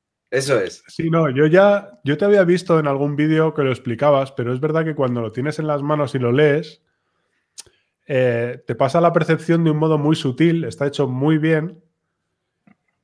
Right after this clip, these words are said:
Speaker 2: y, y quiero que lo expliques tú, ¿sabes? No, no lo voy a explicar yo que no lo he hecho, pero ha hecho una cosa que a nivel narrativo del cómic está en todos los cómics del mundo, pero Isaac le ha dado una función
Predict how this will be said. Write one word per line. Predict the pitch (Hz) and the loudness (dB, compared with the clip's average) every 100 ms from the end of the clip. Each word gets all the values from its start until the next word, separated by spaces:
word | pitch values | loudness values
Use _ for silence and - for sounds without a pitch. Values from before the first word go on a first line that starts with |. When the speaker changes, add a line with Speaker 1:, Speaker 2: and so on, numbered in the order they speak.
| - | -6
Speaker 2:
y, | 135 135 123 123 | -2 0 -2 -6
y | 117 | -4
quiero | 135 139 | 0 2
que | 151 | 6
lo | 165 | 4
expliques | - 160 156 143 | 4 2 2 2
tú, | 175 170 - | 4 4 2
¿sabes? | 165 139 107 | 0 0 -2
No, | 117 120 | -4 -4
no | 123 | -2
lo | 135 | 0
voy | 139 | 0
a | |
explicar | 131 139 135 | 0 0 0
yo | 131 143 | 0 0
que | 156 | 0
no | |
lo | 143 123 | 2 0
he | |
hecho, | 156 113 - _ | 0 -6 -12 _
pero | 127 123 123 120 127 | -2 0 2 0 -2
ha | 131 | -4
hecho | 143 185 | -4 -2
una | 180 175 | 0 2
cosa | 190 185 143 | 2 2 0
que | 127 | -2
a | |
nivel | 120 127 151 | -2 0 0
narrativo | 165 156 160 170 | 2 2 2 2
del | 147 | 2
cómic | 135 170 147 - 127 _ - - _ | 2 0 0 -4 -12 _ -20 -20 _
está | - - 160 | -6 0 2
en | 170 | 4
todos | 170 160 | 4 4
los | - | 2
cómics | 156 156 147 | 2 2 0
del | 147 | -2
mundo, | 151 170 170 185 - | 0 0 -2 -4 -4
pero | 123 120 117 | -2 -2 -2
Isaac | 113 135 139 | -2 -2 -2
le | 160 135 | -2 0
ha | |
dado | 135 147 | 2 2
una | 156 | 0
función | 147 131 - 160 160 175 - | -2 -4 0 2 2 -2 -12